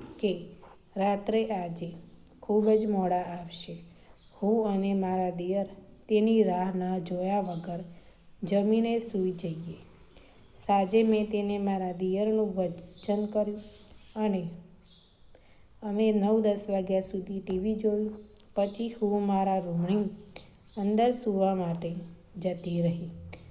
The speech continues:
આજે મારા પતિના માટે ફૂલો તમારા રૂમ સજાવેલો હતો.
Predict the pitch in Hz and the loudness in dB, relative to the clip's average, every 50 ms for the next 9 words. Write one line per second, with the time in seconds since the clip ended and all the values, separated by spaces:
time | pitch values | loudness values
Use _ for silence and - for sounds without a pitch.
0 | - - - - - - - 214 208 214 220 233 226 220 220 208 208 202 202 202 | -20 -20 -20 -20 -20 -14 -8 -6 -2 2 2 4 4 4 4 4 4 2 0 0
1 | - 190 185 - - 220 220 220 220 220 214 208 196 185 - - 196 180 - - | -2 -4 -4 -2 0 0 2 4 4 2 2 2 0 -2 -2 -4 -6 -8 -8 -6
2 | - 190 185 196 208 214 214 214 - - 190 190 196 190 196 196 202 190 180 175 | -4 -2 -2 0 0 0 -2 -2 -2 -2 -2 0 0 -2 0 0 0 0 0 0
3 | 190 202 208 208 208 - - 180 175 170 190 196 196 190 185 180 180 180 175 - | 0 -2 -2 -2 -4 -4 -6 -4 -2 -2 0 0 2 0 0 -2 -2 -6 -6 -8
4 | 180 170 - - | -10 -12 -12 -14